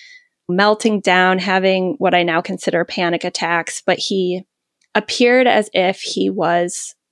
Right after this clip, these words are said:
a traumatized child. And so my husband and I were like, "Did something happen at daycare? Was there abuse?"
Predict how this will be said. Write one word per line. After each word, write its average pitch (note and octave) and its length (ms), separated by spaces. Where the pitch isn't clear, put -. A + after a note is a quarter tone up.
a G3+ 60
traumatized F3+ 720
child. - 480
And F#3+ 180
so F#3+ 160
my F3+ 140
husband G3 400
and F#3 100
I F3 160
were F3 140
like, F3 240
"Did F#3 180
something F3+ 360
happen - 360
at - 140
daycare? - 540
Was G3 260
there F3 200
abuse?" - 640